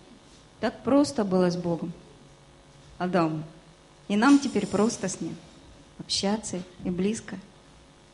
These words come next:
Сейчас у нас будет служение пожертвования. Мы к этому сейчас придем. Это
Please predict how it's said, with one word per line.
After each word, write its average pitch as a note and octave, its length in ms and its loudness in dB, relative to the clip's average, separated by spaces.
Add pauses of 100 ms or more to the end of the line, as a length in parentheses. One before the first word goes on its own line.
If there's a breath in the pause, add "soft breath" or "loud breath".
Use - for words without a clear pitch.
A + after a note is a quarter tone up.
(1400 loud breath)
Сейчас D#4+ 360 2
у - 20 8
нас C4 180 8
будет B3 260 6
служение G#3+ 520 4
пожертвования. F3+ 880 0 (220)
Мы C#4 100 12
к C#4 60 2
этому G#3 280 4
сейчас G3+ 280 0
придем. F3+ 420 4 (960 loud breath)
Это A#3+ 360 2